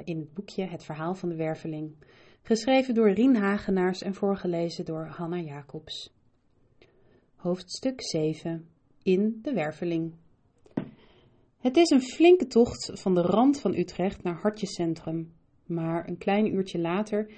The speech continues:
daalt een bezweten Mark af langs de trap aan de Oude Gracht, tegenover de winkel van Sinkel. Zijn sombere stemming na het ontslag van die ochtend heeft plaatsgemaakt voor een jolige uitbundigheid.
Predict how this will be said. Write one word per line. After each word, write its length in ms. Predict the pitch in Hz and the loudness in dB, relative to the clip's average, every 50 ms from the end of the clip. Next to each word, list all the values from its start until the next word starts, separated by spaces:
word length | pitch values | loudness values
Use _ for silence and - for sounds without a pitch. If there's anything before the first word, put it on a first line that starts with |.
| - - - - - _ - | -20 -20 -20 -20 -20 _ -6
daalt 420 | 170 160 180 202 254 285 277 - | -2 2 4 4 4 4 2 0
een 100 | 196 185 | -2 0
bezweten 500 | 180 175 170 170 180 190 214 214 202 175 | 0 0 2 2 4 4 4 4 2 0
Mark 240 | 170 175 185 190 - | 0 0 -2 -2 -4
af 320 | - 175 190 190 - - - | -4 -4 -4 -4 -6 -10 -8
langs 300 | - 185 196 226 226 - | -2 0 0 0 0 -4
de 100 | - - | -10 -16
trap 340 | - - 196 190 208 - - | -10 -4 -2 -2 -2 -2 -2
aan 120 | 185 175 | -4 -4
de 60 | 175 | -4
Oude 240 | 165 175 175 175 180 | -2 -2 -4 -4 -4
Gracht, 560 | - - 165 160 165 - - - - - _ _ | -8 -8 -6 -6 -6 -6 -10 -20 -20 -20 _ _
tegenover 580 | - 254 277 285 277 - - 196 214 208 - 190 | -2 0 0 2 2 4 4 6 6 4 4 0
de 80 | 165 | 0
winkel 260 | 160 170 196 208 - 185 | 0 0 0 -2 -4 -6
van 120 | - 175 | -8 -8
Sinkel. 520 | - - 175 160 156 151 - 156 160 160 - _ _ _ _ _ _ _ _ _ _ _ _ _ _ _ _ _ | -8 -6 -6 -6 -4 -4 -6 -8 -8 -8 -12 _ _ _ _ _ _ _ _ _ _ _ _ _ _ _ _ _
Zijn 280 | - - 185 175 175 175 | -10 -6 -2 -2 -2 -2
sombere 480 | - - - 220 226 233 220 180 175 | -2 0 2 4 4 4 2 0 -2
stemming 580 | - - - - 180 180 190 190 185 185 185 175 | -4 -8 -6 -2 0 0 2 2 2 2 0 0
na 140 | 180 175 170 | -2 -2 -2
het 120 | 165 - | -4 -4
ontslag 460 | - 175 - - - 196 190 196 - | -6 -8 -8 -6 -4 -2 -2 -2 -4
van 120 | - 180 170 | -6 -6 -4
die 140 | 170 - | -2 0
ochtend 460 | - 202 196 - - 196 190 202 - - _ - _ | -2 -2 -2 -2 -4 -4 -4 -4 -4 -8 _ -16 _
heeft 240 | - 196 196 196 - | -4 -4 -4 -4 0
plaatsgemaakt 720 | - 220 226 262 254 - - - 190 180 175 196 214 - - | 0 2 2 0 -2 -6 -6 -4 -2 -2 0 -2 -2 -4 -8
voor 240 | - - 240 233 226 | -4 0 2 4 4
een 100 | 220 214 | 6 6
jolige 440 | 208 269 320 349 311 269 - - | 6 6 6 4 4 0 0 -2
uitbundigheid. 920 | 214 208 196 - - 277 269 208 - - - 151 143 147 143 - - - | 0 0 0 2 4 4 4 4 4 0 -4 -2 -2 -2 -4 -8 -12 -18